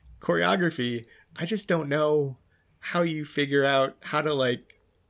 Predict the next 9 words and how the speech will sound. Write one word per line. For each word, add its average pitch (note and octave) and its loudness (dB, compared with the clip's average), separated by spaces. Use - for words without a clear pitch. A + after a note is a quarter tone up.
tell D#3 0
all C3 4
these B2+ -4
people C3 -2
to C#3 -4
move B2 -2
in A#2 -2
synchronized B2+ 0
ways A2+ 0